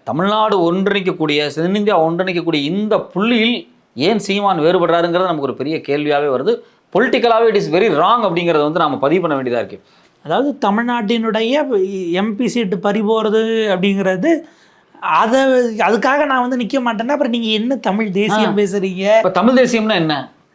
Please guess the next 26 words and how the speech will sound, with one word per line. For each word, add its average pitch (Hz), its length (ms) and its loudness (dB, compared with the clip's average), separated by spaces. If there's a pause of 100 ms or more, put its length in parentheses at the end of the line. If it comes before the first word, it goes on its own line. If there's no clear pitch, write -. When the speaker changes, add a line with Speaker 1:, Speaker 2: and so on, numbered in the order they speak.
(380)
Speaker 1:
தமிழ்நாடுன்னா 220 500 2
என்ன? 156 320 0
தமிழர்கள்லாம் 202 540 2
யாரு? 139 420 0 (180)
என் 160 260 2
உரிமை 202 240 2
பறிபோகுது, 175 520 2
என் 185 120 4
எம் 165 200 0
பி 214 100 -2
சீட்டு 170 200 0
காலியாக 165 400 2
போகுது, 156 340 2
இந்த 143 220 -2
நேரத்துல 185 360 0
கூட 208 200 2
நீ 233 120 -2
என் 185 140 0
கட்சிக்குள்ள 180 460 0
வந்து 175 240 0
நின்னு 196 340 -2 (220)
ஒரு 175 160 2
ஒற்றுமையா 202 400 2
உட்கார்ந்து 196 420 2
பேச்சுவார்த்தை 190 560 0
நடத்தி 185 460 -4